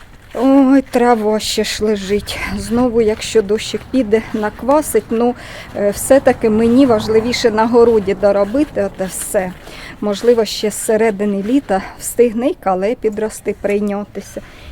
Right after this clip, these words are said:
І огірочки. Я вже не пригадаю, що там хотіла зробити. А, полуничку обрізати. Тому... Так як трави небагато тут, та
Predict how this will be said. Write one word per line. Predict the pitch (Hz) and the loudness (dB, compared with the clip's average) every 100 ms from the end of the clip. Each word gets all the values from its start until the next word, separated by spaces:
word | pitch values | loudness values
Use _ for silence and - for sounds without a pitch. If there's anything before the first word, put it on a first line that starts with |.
| - | 0
І | 311 | 2
огірочки. | 285 202 190 202 247 - - | 2 2 0 2 0 0 -2
Я | 269 | -2
вже | 240 240 | 0 -2
не | 233 | -2
пригадаю, | 220 214 208 214 | -4 -6 -6 -6
що | 208 214 | -6 -8
там | 202 185 | -8 -12
хотіла | - 214 196 | -10 -6 -4
зробити. | 190 208 220 247 - - - - | -6 -6 -4 -6 -8 -18 -14 -4
А, | 220 | -4
полуничку | - 277 247 196 196 208 - 185 | 2 2 4 0 0 -4 -6 -6
обрізати. | 185 185 190 190 185 196 | -4 -4 -4 -4 -8 -8
Тому... | - 240 262 - - - - | -2 0 0 -4 -20 -20 -6
Так | 233 226 | -4 -2
як | 208 - | -4 -2
трави | 208 214 202 208 | -4 -2 0 0
небагато | 190 233 196 185 170 175 170 - 208 | 0 -2 -4 -6 -6 -12 -12 -10 -10
тут, | 240 - | -10 -10
та | - | -10